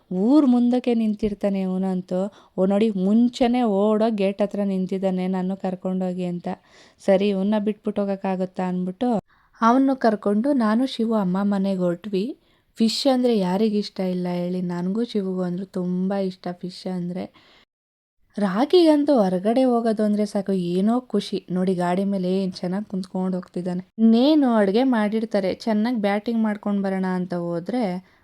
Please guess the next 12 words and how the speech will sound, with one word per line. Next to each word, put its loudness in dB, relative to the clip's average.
ಪಾಪ 0
ಅವರಲ್ಲಿ -2
ಕೆಲ್ಸ -2
ಮಾಡ್ಕೊಂಡ್ -6
ಕುಂತಿದ್ರು. -4
ರೇಷ್ಮೆ -4
ಹುಳು -4
ಹಣ್ಣಾಗಿತ್ತು, -4
ಆ 2
ಕೆಲ್ಸದಲ್ಲಿ -4
ಅವ್ರು -2
ಬ್ಯುಸಿಯಾಗಿದ್ರು. -4